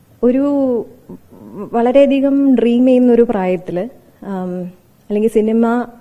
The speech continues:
സിനിമയില്, സിനിമ എന്നുള്ളതിനപ്പുറത്തേക്ക് അഭിനയം എന്ന് പറയുന്ന വലിയൊരു സയൻസ്, ആ സയൻസിന് ആ ഒരു പ്രൊഫഷണൽ അപ്രോച്ച് കൊടു-, കൊടു-, ഓടുകൂടി ഞാനതിനെ, ആം, കാണുകയും സീക്കുകയും ചെയ്തൊരു വ്യക്തിയാണ്. ആ സമയത്ത് വളരെ പ്രായം കുറവാണ്.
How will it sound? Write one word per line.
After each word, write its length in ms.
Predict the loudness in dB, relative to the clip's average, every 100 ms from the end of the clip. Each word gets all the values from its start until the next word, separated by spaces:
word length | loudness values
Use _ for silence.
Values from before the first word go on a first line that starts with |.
| -6
സിനിമയില്, 540 | -2 0 2 2 0 -4 -12 -20 -2
സിനിമ 260 | 0 2 0
എന്നുള്ളതിനപ്പുറത്തേക്ക് 840 | 0 0 0 0 -2 0 -2 -2
അഭിനയം 520 | -4 0 2 2 -2 -10 -20 -6
എന്ന് 200 | -2 0
പറയുന്ന 260 | 2 0 0
വലിയൊരു 440 | 0 0 -2 -4
സയൻസ്, 480 | -4 -6 -6 -6 -10 -10
ആ 120 | -8
സയൻസിന് 440 | -4 -2 -2 -2 -2
ആ 100 | -2
ഒരു 160 | -4
പ്രൊഫഷണൽ 440 | -4 -6 -6 -4 -4
അപ്രോച്ച് 360 | -4 -6 -4
കൊടു-, 200 | -6 -6 -12 _ -4
കൊടു-, 500 | -2 0 -2 -6 -8
ഓടുകൂടി 540 | -4 -2 -2 -4 -6 -14 -20 -10 -2
ഞാനതിനെ, 500 | -2 0 0 0 -4 -8
ആം, 640 | -4 -2 -2 -2 -4 -6 -10 -14 -16 -16 -14 -14 -8 -4
കാണുകയും 340 | -2 0 0
സീക്കുകയും 640 | -2 -4 -2 -2 -2 -2
ചെയ്തൊരു 300 | -2 0 2
വ്യക്തിയാണ്. 440 | 0 0 -4 -6 -8 -14 -8
ആ 60 | -2
സമയത്ത് 300 | 0 0 0
വളരെ 280 | -2 -2
പ്രായം 320 | -2 -4 -2 0
കുറവാണ്. 440 | -2 -2 -4 -8